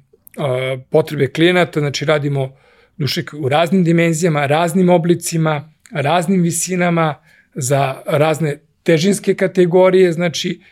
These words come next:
nije isto da li spa-, e, standardno spavač, e, dušek se radi za standardnog spavača koji ima projektovanu težinu do devedeset pet kilograma i to je neki standard koji s-, je podrazumevan. Svi oni koji su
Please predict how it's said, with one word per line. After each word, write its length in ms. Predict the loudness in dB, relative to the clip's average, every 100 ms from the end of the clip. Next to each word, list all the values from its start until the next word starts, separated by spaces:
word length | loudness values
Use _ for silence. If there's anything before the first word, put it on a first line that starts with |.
| _ -2
nije 260 | 2 2
isto 200 | 0 -4
da 140 | -2 -2
li 60 |
spa-, 440 | -2 -8 -4 -2 -4
e, 40 |
standardno 800 | -2 0 0 0 -2 -4 -6 -10
spavač, 480 | -8 0 0 0 -4
e, 60 | -6 -6 -4 -2 -4 -4
dušek 260 | -4 -4 -2
se 100 | -2
radi 220 | -2 -2
za 280 | -6 -6 -6
standardnog 460 | -6 -4 -2 -2 -2
spavača 420 | -2 -2 -2 -8
koji 400 | -4 -2 -2 -4 -4
ima 120 | -4 0
projektovanu 580 | 2 2 0 -4 -4
težinu 440 | -4 -2 -2 -2 -6 -12 -20 -10
do 260 | 0 2
devedeset 520 | 4 4 2 0 -4 0
pet 200 | 0 0
kilograma 520 | -4 -4 -2 -2 -2
i 80 | -2
to 80 |
je 40 | -4
neki 200 | -4 -8
standard 480 | -2 -2 -4 -10 -16
koji 260 | -12 -10
s-, 320 | -12 -16 -12 -8
je 100 | -6
podrazumevan. 720 | -6 -4 -6 -6 -8 -8 -8 -14 -20 -12
Svi 280 | -6 0 2
oni 220 | 2 2
koji 180 | 2 2
su 360 | 0 -6 -6